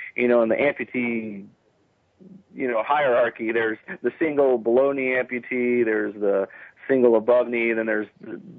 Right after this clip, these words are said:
bilateral below, then the bilateral above, and it, it's, um, it, it's just one of those things that I'm very thankful that I still have my knees because it allows me to,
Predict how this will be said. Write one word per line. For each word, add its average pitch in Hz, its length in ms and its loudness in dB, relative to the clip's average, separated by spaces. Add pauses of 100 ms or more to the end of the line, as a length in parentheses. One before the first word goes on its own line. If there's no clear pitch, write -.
bilateral 117 640 2
below, 113 480 0
then 120 120 -4
the 117 60 -6
bilateral 110 540 2
above, 101 500 2
and 107 140 0
it, 101 120 4
it's, 104 300 0
um, 104 460 2 (420)
it, 107 560 2
it's - 100 -20
just 117 160 0
one 117 200 4
of 113 40 4
those 113 240 4
things 113 300 0
that 104 320 2 (520)
I'm 127 240 2
very 135 220 6
thankful 127 480 0
that 107 80 8
I 117 120 4
still 123 200 0
have 123 200 2
my 113 160 0
knees 117 460 0
because 104 300 -2
it 113 60 4
allows 104 340 4
me 110 200 -6
to, 104 280 -12